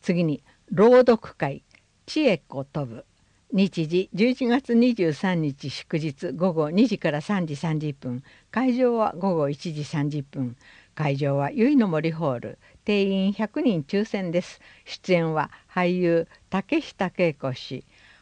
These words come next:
申し込み締め切りは十一月四日日曜日。当選者のみ十一月十七日土曜日までに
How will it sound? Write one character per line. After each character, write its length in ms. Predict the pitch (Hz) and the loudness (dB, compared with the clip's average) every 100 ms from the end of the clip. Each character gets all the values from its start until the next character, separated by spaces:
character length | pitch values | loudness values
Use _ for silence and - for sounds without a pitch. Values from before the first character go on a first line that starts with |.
| _ | _
申 160 | 240 349 | 2 2
し 80 | - | 0
込 120 | 349 | -6
み 100 | 349 | -4
締 140 | - 311 | -4 -2
め 120 | 294 | -2
切 140 | 285 | 0
り 120 | 254 | 0
は 160 | 247 - | 0 -2
十 140 | 185 202 | 0 0
一 200 | 226 220 | 0 0
月 280 | 220 - 180 | -2 0 -2
四 100 | 175 | 0
日 140 | 185 | 0
日 340 | 170 156 - | 0 -2 0
曜 180 | 170 131 | 0 2
日。 180 | 127 127 - _ - | -2 -8 -14 _ -2
当 220 | 285 339 | 0 0
選 240 | - 302 | 2 2
者 160 | 277 247 | 2 2
の 120 | 294 | 4
み 140 | 285 - - - | 2 -2 -14 -6
十 180 | 170 185 | 2 2
一 200 | 175 185 | 2 0
月 280 | 180 - 160 | -2 -2 0
十 200 | 185 214 | 0 0
七 220 | - 202 | -2 -2
日 320 | 208 202 208 | 0 0 -2
土 120 | 196 | 2
曜 280 | 220 294 202 | 4 4 2
日 100 | 170 | 0
ま 160 | 185 175 | -2 0
で 140 | 151 | 0
に 120 | 156 | -2